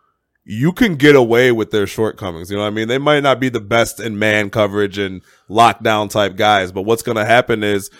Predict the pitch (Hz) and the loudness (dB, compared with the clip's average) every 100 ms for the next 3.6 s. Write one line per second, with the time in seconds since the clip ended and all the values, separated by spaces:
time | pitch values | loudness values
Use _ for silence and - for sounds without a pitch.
0 | _ - 101 123 127 120 120 120 110 113 | _ -12 -6 -6 -2 0 0 -2 0 0
1 | 104 117 110 117 107 107 117 131 147 147 | 0 0 0 -2 -4 0 2 4 4 4
2 | - - _ - 110 113 123 117 110 107 | 0 -20 _ -4 0 2 4 4 4 0
3 | - 107 95 120 101 | -2 -8 -2 0 0